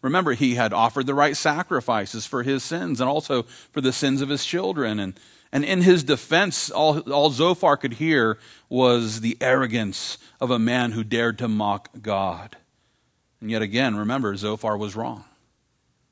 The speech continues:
Job's defense of himself was actually in line with reality.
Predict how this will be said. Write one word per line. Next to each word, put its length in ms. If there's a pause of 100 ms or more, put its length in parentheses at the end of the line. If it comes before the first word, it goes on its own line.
(600)
Job's 360
defense 480
of 140
himself 600
was 160
actually 640
in 180
line 300
with 260 (300)
reality. 720